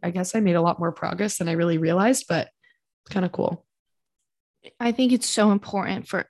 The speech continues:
Speaker 2: I think, everyone to go to therapy because you
Speaker 1: Oh, yeah,
Speaker 2: realize
Speaker 1: absolutely.
Speaker 2: so much about yourself. And the way that I think about it, for those that are scared to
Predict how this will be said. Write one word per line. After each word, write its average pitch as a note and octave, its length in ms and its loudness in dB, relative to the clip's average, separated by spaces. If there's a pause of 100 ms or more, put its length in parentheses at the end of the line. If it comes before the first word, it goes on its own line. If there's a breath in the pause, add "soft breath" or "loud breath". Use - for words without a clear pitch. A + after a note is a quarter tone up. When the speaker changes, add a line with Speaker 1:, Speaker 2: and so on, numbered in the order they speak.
Speaker 2:
I F#3+ 100 0
think, F3+ 240 -2
everyone G3 460 -4
to G#3 140 -4
go - 160 -4
to - 100 -6
therapy - 480 -6
because G3 400 -2
you G3+ 160 0
Speaker 1:
Oh, F#3+ 280 6
yeah, G3 180 4
Speaker 2:
realize - 80 0
Speaker 1:
absolutely. - 720 -6
Speaker 2:
so - 460 -2
much F3+ 320 0
about E3+ 420 -2 (340)
yourself. F#3 600 -2
And A3+ 140 4
the G3+ 100 4
way G#3+ 140 4
that B3+ 180 -2
I E3 160 -4
think G3+ 260 -6
about A3 280 0
it, A3+ 140 -4
for G#3+ 160 0
those F#3 360 0
that F#3 300 -2 (160)
are G#3 160 0
scared F#3 800 -2 (100)
to F#3 420 0